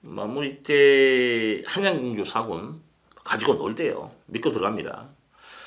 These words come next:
후차기에서는 지금 이제 배당만을 제가 먼-, 우선순위로 보는데 구 번 골드호라가 지금 찍혀 있어요.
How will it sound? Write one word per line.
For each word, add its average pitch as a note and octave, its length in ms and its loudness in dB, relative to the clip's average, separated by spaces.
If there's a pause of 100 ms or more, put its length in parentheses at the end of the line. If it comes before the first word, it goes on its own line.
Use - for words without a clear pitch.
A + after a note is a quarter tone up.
(280)
후차기에서는 E3+ 1040 6
지금 C#3+ 220 2
이제 C3 120 4
배당만을 C#3+ 760 6
제가 A#2 180 2
먼-, A2 280 2
우선순위로 C3 500 2
보는데 F#2+ 560 0
구 C3 140 -4
번 E3 200 6
골드호라가 F3+ 880 8
지금 A2 200 -4
찍혀 - 260 -2
있어요. C#2 460 -4